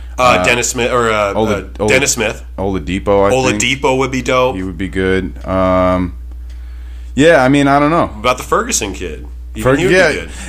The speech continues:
Speaker 2: th-, this is the issue now: is that not a whole lot of big name guys that have been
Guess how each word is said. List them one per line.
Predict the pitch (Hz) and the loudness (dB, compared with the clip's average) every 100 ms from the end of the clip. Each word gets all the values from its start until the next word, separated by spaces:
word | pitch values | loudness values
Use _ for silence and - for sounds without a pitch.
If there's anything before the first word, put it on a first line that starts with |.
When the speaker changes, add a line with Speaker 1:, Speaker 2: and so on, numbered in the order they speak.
| - | -2
Speaker 2:
th-, | 170 | -2
this | 147 185 | 2 2
is | 196 | 2
the | 143 147 | 2 2
issue | 147 120 | 2 2
now: | 123 131 104 | 2 2 0
is | 98 | 0
that | 101 - - - - - - - - | -2 -4 -12 -14 -14 -14 -14 -12 -2
not | 117 131 151 | 2 4 4
a | 123 | 2
whole | 127 | 2
lot | 120 117 | 2 2
of | 92 | 0
big | 80 110 90 | -2 -2 0
name | 101 104 98 | 2 2 2
guys | 95 104 107 87 | 2 2 0 -2
that | 90 | -6
have | 92 82 | -6 -4
been | 92 90 90 | -4 -2 -4